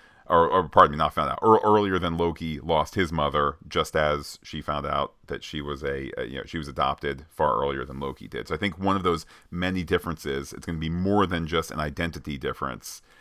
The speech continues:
um, for a variety of reasons, including, uh, Sylvie equals bad. Sylvie, only difference is that she's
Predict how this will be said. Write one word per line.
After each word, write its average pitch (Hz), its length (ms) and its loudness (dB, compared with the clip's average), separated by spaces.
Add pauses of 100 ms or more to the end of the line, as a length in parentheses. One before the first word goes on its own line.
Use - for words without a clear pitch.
(360)
um, 71 420 -4 (140)
for 95 140 2
a - 20 0
variety 87 300 8
of 80 60 -4
reasons, 76 340 -6
including, 76 560 -8 (920)
uh, 80 300 2
Sylvie 131 600 -2
equals 139 340 -6
bad. 127 680 4 (340)
Sylvie, 135 720 0
only 147 360 0
difference 147 500 -2
is 143 160 -6
that 135 120 -14
she's 147 320 -8